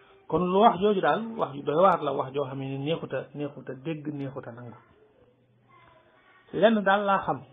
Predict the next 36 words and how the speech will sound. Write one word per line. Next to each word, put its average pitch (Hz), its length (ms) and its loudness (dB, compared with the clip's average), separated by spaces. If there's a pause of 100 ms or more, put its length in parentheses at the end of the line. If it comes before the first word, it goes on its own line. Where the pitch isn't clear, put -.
(560)
koo 220 200 2
xamee 196 300 0
ne 143 120 -4 (1040)
dafa 175 220 0
woote 196 440 4 (440)
ne 156 180 -6
nañ 170 280 -4
dal 185 200 0
ci 185 80 -8
kaw 175 180 -2
président 151 540 -4
bi 135 100 -8
ci - 100 -8
anam 175 220 -2
goo 170 180 0
xam 156 180 -6
ne 160 80 -8
mën 165 300 -8
naa 170 280 -2
jur 185 100 -6 (160)
fitna 175 420 -4
ci 208 100 -2
réew 208 240 4
mi, 143 160 -2 (1400)
kooku 220 300 6
lañ 180 160 -2
wax 196 180 0
ne 156 140 -4
nañ 175 180 -4
ko 165 120 -4
téye, 156 380 0 (1040)
maanaam 156 340 -8
nañ 156 200 -6
def 180 200 -4
luy 151 240 -4
tax, 160 160 -4